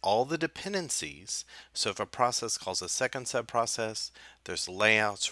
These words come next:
record sets, variables, application versions, and the objects and actions. We'll take them, do a full deep copy of that, and then place it into a zip file in json format and provide a manifest of what's happened.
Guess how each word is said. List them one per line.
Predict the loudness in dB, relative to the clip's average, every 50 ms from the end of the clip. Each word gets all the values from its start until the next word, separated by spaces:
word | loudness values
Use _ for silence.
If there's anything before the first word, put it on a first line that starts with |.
| -6 -4 0
record | 0 0 0 0 -4 -4 -2
sets, | 0 2 2 2 0 0 -4
variables, | -8 -8 -8 -4 -2 0 2 2 2 0 -2 -4 -4 -4 -4 -4 -6 -2 0 2
application | 2 2 0 -2 -6 -4 -4 -2 -2 -2 -2 -4 -4
versions, | -2 -2 -2 -2 -4 -6 -10 -10 -8 -8 -8 -8 -8
and | -8 -10
the | -6 0
objects | 4 4 4 4 2 -4 -4 -4 -2 0
and | 0
actions. | 0 0 0 -2 -4 -6 -6 -8 -8 -8 -8 -8 -10 _ -20 -20 -20 -20 -20 -20 -20 -20 -20 -20 -20 _ -6
We'll | -4 -4 -4
take | -4 -4 0 0 0 0 0 -2
them, | -4 -4 -2 -4 -6 -12 -16 _ -20 -20 -20 _ -12 -4
do | -2 -2
a | -2
full | -2 -4 -4 -2 -2 -2 -2 -4
deep | -4 -2 -2 -2 -2 -4 -6 -10
copy | -2 2 4 4 4 4 2 0 -2
of | 2 4
that, | 6 6 6 4 2 -4 -10 -16 -18 _ _ _ -20 -18 -16 -16 -16 -20 -20 _ _ 0
and | 0 0 0
then | -2 -2 -4
place | -4 -4 -2 -2 -2 -2 -2
it |
into | -2 -4 -4 -4 -4 -4
a | -4
zip | -2 0 -2 -2
file | 0 2 2 4 4 4 2 0 -2 -4 -6 -12 -20 -16 _ -8
in | -6 -4 0
json | 2 2 4 4 2 0 -2 -4
format | -4 -4 -2 -2 0 -2 -4 -4
and | -8 -8
provide | -4 0 0 2 2 0
a |
manifest | -2 -2 -2 -2 -2 -4 -4 -4 -4 -4 -4 -4 -8 -8
of | -6
what's | -6 -6 -4 -2
happened. | 0 0 0 -2 -6 -14 -18 -18 -20